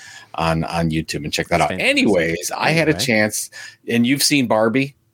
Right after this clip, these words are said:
Speaker 2: I have
Speaker 1: I've
Speaker 2: seen
Speaker 1: seen
Speaker 2: Barbie. Yes.
Speaker 1: I've seen Barbie. I just wanna give you my, I wanna get your thoughts. I wanna give you
Speaker 2: Okay.
Speaker 1: my thoughts. First of
Speaker 2: Yeah.
Speaker 1: all, uh, impressive movie. I was,
Speaker 2: Very.
Speaker 1: I
Speaker 2: Yeah.
Speaker 1: think the, um, what they did from, was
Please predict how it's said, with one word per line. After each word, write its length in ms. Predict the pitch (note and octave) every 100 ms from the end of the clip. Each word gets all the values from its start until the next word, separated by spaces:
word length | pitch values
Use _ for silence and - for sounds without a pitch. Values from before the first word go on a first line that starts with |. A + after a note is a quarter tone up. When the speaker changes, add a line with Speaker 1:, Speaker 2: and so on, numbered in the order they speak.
| _ _ _ _
Speaker 2:
I 100 | A#2+
have 100 | A2 E3
Speaker 1:
I've 80 |
Speaker 2:
seen 160 | - B2+
Speaker 1:
seen 20 | A#2
Speaker 2:
Barbie. 400 | A#2 G#2 G2 G2 -
Yes. 340 | G2 D3 C#3+
Speaker 1:
I've 160 | A2 -
seen 260 | C3 B2+
Barbie. 400 | A#2 A#2 A#2+ C3
I 60 | A#2+
just 140 | A2 -
wanna 200 | A#2+ A#2
give 180 | A2+ A#2
you 80 |
my, 160 | A2+ A2+
I 100 | A2
wanna 200 | G#2+ A#2
get 140 | B2
your 140 | B2+ C3
thoughts. 360 | C3 A#2 A#2+
I 40 | G#2+
wanna 180 | G2+ G2
give 180 | G#2+
you 60 | G#2+
Speaker 2:
Okay. 40 | A2
Speaker 1:
my 120 | G#2+
thoughts. 260 | G#2+ G2 -
First 220 | C3+ -
of 60 |
Speaker 2:
Yeah. 100 | G2
Speaker 1:
all, 280 | F#2 F2+ - _ - - - - -
uh, 220 | G2+ G2 F#2+
impressive 480 | G2+ A#2 A#2 A2+ F2
movie. 460 | E2 D2 D2 D2 _ _ _ _ -
I 200 | G2 G2
was, 280 | G#2+ F#2+ -
Speaker 2:
Very. 100 | - _ _ _
Speaker 1:
I 80 | G2
Speaker 2:
Yeah. 80 | G#2
Speaker 1:
think 360 | - A#2 G2 -
the, 560 | G#2 G2+ G2 F#2+ F#2
um, 420 | F2+ F#2 F2 E2 F2
what 160 | A2+
they 120 | A#2
did 360 | G#2 G#2 G2+ F#2+
from, 220 | A2 G#2+
was 260 | A2 G#2